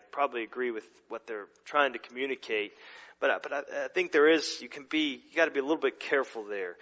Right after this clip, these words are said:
Uh, because G-, God has given a lot of instructions in His Word to org-, about organized religion.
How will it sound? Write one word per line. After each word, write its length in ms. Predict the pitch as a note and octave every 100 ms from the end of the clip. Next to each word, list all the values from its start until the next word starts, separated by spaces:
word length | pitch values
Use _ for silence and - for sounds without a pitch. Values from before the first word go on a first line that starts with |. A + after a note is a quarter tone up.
| - - - _
Uh, 160 | A#2 A2
because 560 | A2+ A#2+ C#3 A#2+ - -
G-, 220 | - D#3+ -
God 240 | - D#3+ F3
has 140 | C#3+
given 240 | D#3+ D3
a 40 | B2+
lot 460 | C#3 C#3+ D3+ D#3
of 100 | D3+
instructions 760 | C#3 C3 - C#3 B2+ - C3 A2
in 100 | A#2+
His 160 | A#2 A2+
Word 340 | A#2+ B2 A#2
to 80 | C#3+
org-, 280 | C3+ C3 -
about 260 | C3 B2 A#2+
organized 560 | A#2+ A#2+ A#2 A#2+ A2+ G2+
religion. 400 | A2+ A#2+ -